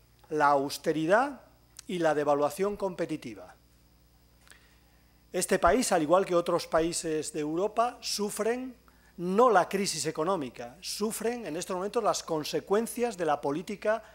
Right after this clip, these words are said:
de austeridad y la utilización de la política de austeridad para un cambio de modelo social. Yo diría que para un cambio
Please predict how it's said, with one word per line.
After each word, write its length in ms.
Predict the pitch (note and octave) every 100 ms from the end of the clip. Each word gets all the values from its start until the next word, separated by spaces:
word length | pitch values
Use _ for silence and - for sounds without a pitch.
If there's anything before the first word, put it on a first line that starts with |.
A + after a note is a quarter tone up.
| - - _ -
de 140 | G3
austeridad 680 | A#3 - F#3 C#3+ C3+ A2 - _ _ _ _ _ _ _
y 120 | F#3+
la 160 | D#3+ D3
utilización 680 | D3 D3 D3 C#3+ C3+ G#3+ F#3
de 80 | C#3
la 140 | C3
política 500 | C#3 C#3+ F3 F3 D#3
de 60 | F3
austeridad 640 | F#3 - F#3+ F3 F#3 A3
para 180 | - D#3
un 140 | F#3 E3+
cambio 400 | - G3 F#3+ F3
de 80 |
modelo 300 | C#3+ D3+ D#3+
social. 420 | D3+ C3 - G#2 - - _ _ _ _ _
Yo 180 | D#3 F3+
diría 280 | F#3 G3+ A3
que 120 | F#3
para 180 | C#3 D3
un 100 | D#3+
cambio 440 | F3 F3+ F3+ F#3+